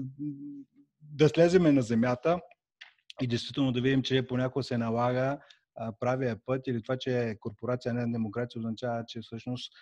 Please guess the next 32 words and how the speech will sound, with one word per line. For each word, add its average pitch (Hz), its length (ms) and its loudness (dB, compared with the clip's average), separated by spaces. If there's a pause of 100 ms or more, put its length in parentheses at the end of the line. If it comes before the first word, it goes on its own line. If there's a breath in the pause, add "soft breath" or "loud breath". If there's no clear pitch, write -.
(280 soft breath)
а, 113 100 -12
трябва 123 220 -2
да 120 60 0
направим 120 520 -4 (180)
и 120 80 -4
неща 117 440 -2
или 135 140 2
да 120 200 2
обединим 120 460 4
от-, 117 300 2
а, 120 300 -6 (100)
отбора 113 420 0
или 117 120 2
екипа 127 360 -4
около, 123 480 -2 (400 loud breath)
а, 110 240 -6
действия, 131 420 2
които 131 380 2 (200)
няма 147 300 8
да 147 40 8
се 143 120 0
харесат 127 400 4
на 113 120 2
всички, 147 540 0
но 123 140 2
все 123 240 0
пак 127 200 2
придвижват 113 520 -4
екипа 107 280 -10
като 101 220 -12
цяло 101 440 -4
в - 20 -10